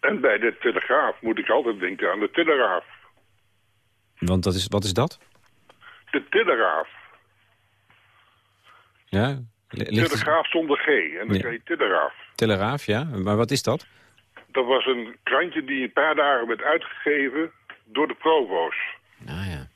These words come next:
Speaker 1: Met de, exact dezelfde opmaak. Met eigen geschreven artikelen in de trant van de Telegraaf toen.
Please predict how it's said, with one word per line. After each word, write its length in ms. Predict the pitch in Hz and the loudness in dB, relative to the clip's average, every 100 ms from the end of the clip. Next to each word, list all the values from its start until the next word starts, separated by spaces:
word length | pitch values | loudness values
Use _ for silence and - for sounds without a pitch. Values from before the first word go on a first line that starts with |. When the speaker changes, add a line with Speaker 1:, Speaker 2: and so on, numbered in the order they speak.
| _ - _ - - - - - | _ -20 _ -20 -16 -12 -12 -10
Speaker 1:
Met 160 | 123 123 | -4 -2
de, 180 | 120 - | -2 -2
exact 640 | 135 - - 233 214 - 123 | -2 -2 0 0 0 -2 0
dezelfde 460 | 127 160 160 113 | 2 4 2 4
opmaak. 560 | 123 175 185 180 202 - - - _ - _ _ _ _ _ _ _ _ - - - - _ | 0 2 0 0 -2 -8 -20 -20 _ -20 _ _ _ _ _ _ _ _ -20 -20 -20 -20 _
Met 180 | - 110 | -2 -2
eigen 340 | - 170 175 165 | 2 2 2 -2
geschreven 680 | - 151 131 - 151 139 120 | -4 -2 0 2 2 4 2
artikelen 560 | - 165 170 135 - | -2 -4 -6 -4 -4
in 240 | - 165 160 | 0 0 0
de 120 | - | -4
trant 280 | 127 151 143 | 0 0 0
van 140 | 143 | -6
de 100 | 135 | -4
Telegraaf 540 | 117 147 131 151 151 - | -2 -2 -2 0 0 -2
toen. 260 | - - | -10 -12